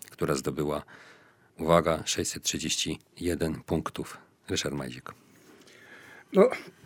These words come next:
Speaker 2: wiadomo, że jest geop-, geopolityka, prawda, gra rolę tutaj, ale ja gratuluję Ukrai-, Ukrainie, prawda, że zdobyła tytuły Eurowizji,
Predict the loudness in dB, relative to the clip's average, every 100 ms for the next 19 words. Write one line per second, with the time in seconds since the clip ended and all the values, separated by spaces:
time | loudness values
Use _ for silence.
0 | -20 -14 -12 4 6 8 12 12 10 6
1 | 8 8 8 8 10 10 6 4 0 2
2 | 2 4 6 6 8 6 8 8 6 4
3 | 2 2 2 0 0 4 6 6 4 6
4 | 8 10 8 4 0 0 4 6 6 4
5 | 2 4 6 6 4 4 2 2 2 0
6 | 2 2 2 -4 -14 -14 -8 -4 2 4
7 | 6 4 6 6 6